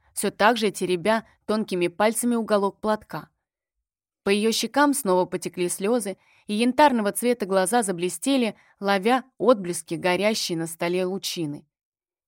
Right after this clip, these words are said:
Геста громко всхлипнула и опустила голову. Что ж,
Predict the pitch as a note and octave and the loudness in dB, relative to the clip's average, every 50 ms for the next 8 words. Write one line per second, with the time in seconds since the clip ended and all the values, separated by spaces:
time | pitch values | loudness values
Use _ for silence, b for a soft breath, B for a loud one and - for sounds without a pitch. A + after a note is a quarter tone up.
0 | _ _ _ _ _ _ _ _ _ - G3+ A3 A3+ G#3 - - G3 F#3 A3 A3+ | _ _ _ _ _ _ _ _ _ -4 2 2 2 4 2 -2 -2 0 2 0
1 | A3 G#3+ G#3+ G#3+ G#3 - - - - B3 B3 C#4 C4 - G#3 G3 F#3 F#3 F3 E3 | 0 0 0 -2 -2 -2 -2 -4 -2 0 0 0 0 -2 -6 -4 0 0 -2 -2
2 | b b b - B3+ B3 B3 B3 A#3+ - - - A#3 A3 A3 A3 G3 G3+ F#3 E3+ | b b b 0 0 0 2 0 -6 -6 -4 -4 -2 -2 -2 -4 -4 -4 -4 -4
3 | D#3+ D#3+ D3+ D3+ D3+ D3+ D3+ _ _ _ _ _ _ _ _ _ _ _ _ _ | -4 -6 -8 -8 -12 -12 -14 _ _ _ _ _ _ _ _ _ _ _ _ _
4 | _ _ _ _ - - - - A3 F#3+ D#3 - - | _ _ _ _ -12 -10 -4 0 0 0 0 -4 -8